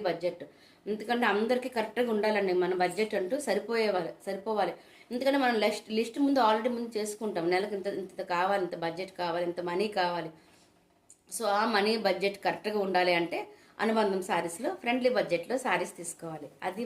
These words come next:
మంది. ఓకే, so ఫోర్ సిక్స్టీ ఫ్రీ షిప్పింగ్ అండి. Any one saree కూడా ఫోర్ సిక్స్టీ వస్తుంది and ఫ్రీ షిప్పింగ్ వస్తుంది. ఫోర్ సిక్స్టీ and ఫ్రీ షిప్పింగ్ అండి. చాలా చాలా తక్కువ రేట్లు ఇప్పుడు ఇస్తున్నాను నేను,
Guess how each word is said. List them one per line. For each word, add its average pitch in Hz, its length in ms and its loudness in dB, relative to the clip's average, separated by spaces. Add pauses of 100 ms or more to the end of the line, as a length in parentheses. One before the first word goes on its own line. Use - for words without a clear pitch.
మంది. 165 220 -4 (460)
ఓకే, 349 140 -8 (460)
so 277 140 -4 (500)
ఫోర్ 320 220 4
సిక్స్టీ 277 320 -6
ఫ్రీ 226 100 2 (100)
షిప్పింగ్ 220 380 -2
అండి. 185 120 2 (160)
Any 247 180 4 (160)
one 226 220 4
saree 190 300 0
కూడా 180 140 2 (100)
ఫోర్ 190 260 -4
సిక్స్టీ - 260 -12 (120)
వస్తుంది 175 400 -8 (480)
and 170 100 0 (100)
ఫ్రీ 214 200 -2
షిప్పింగ్ 170 420 -6
వస్తుంది. 156 420 -8 (760)
ఫోర్ 226 340 0 (100)
సిక్స్టీ 196 400 -6
and 226 180 0
ఫ్రీ 220 120 4 (100)
షిప్పింగ్ 180 480 -2
అండి. 160 180 -6 (520)
చాలా 247 400 2
చాలా 214 160 2 (100)
తక్కువ 226 340 -2
రేట్లు 190 280 -2
ఇప్పుడు 175 200 -8
ఇస్తున్నాను 165 460 -4
నేను, 170 180 -4